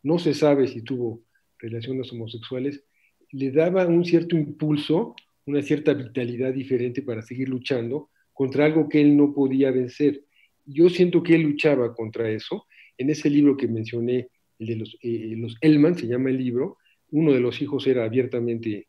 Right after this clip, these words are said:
homosexual y lo platicaba. La esposa sabía perfectamente que era homosexual Thomas Mann, pero que no lo, no lo ejercía, por así decirlo, lo apoyaba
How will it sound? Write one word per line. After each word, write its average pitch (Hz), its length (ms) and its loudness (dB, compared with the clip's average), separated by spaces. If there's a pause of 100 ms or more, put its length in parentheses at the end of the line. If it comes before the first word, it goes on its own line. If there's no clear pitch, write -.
(140)
homosexual 147 720 -4 (240)
y 120 120 -12
lo 117 240 -2
platicaba. 123 680 -2 (300)
La 127 120 -4
esposa 185 340 -2
sabía 165 380 4
perfectamente 175 800 0
que 135 120 2
era 117 240 0 (360)
homosexual 113 840 -6
Thomas 113 360 -8
Mann, 117 160 -6
pero 107 140 -4
que 120 120 -10
no 123 160 -4
lo, 117 280 -4 (300)
no 123 160 -6
lo 120 140 -2
ejercía, 131 560 0
por 113 140 -2
así 123 180 -8
decirlo, 127 600 -8 (260)
lo 117 100 -6
apoyaba 123 800 0